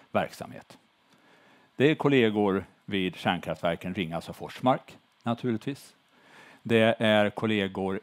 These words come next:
i, eh, verksamheten inom Svensk Kärnbränslehantering, S K B, som forskar, utvecklar och ska genomföra ett slutförvar för det använda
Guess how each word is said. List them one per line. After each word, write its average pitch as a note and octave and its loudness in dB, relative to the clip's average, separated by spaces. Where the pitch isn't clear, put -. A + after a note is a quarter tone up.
i, G2 0
eh, F#2+ 4
verksamheten G2 -4
inom F2 -12
Svensk G2 -4
Kärnbränslehantering, E2 -6
S A#2+ 0
K - -12
B, F#2+ -4
som A2+ -4
forskar, G#2 -2
utvecklar A#2 0
och A#2 0
ska A#2+ -2
genomföra G2+ 0
ett A#2 -4
slutförvar A2 -2
för - -8
det A2+ 0
använda A2 2